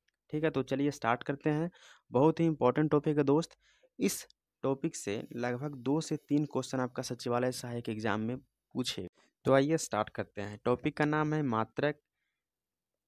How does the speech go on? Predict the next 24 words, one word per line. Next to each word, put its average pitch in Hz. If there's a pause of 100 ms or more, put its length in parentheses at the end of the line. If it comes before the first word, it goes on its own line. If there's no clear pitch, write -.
(340)
या 120
इकाई, 107
ठीक 160
है। 185 (480)
तो 120
पहला 131
क्वेश्चन 160
है, 160
शक्ति -
का 143
मात्रक 120
क्या 98
है? 104 (920)
दोस्त, 160 (420)
आप 170
सिर्फ -
मेरे 151 (120)
आवाज़ 131
को 143
अपने 139 (120)
कानों 123
तक 131
जाने 113
दीजिएगा, 135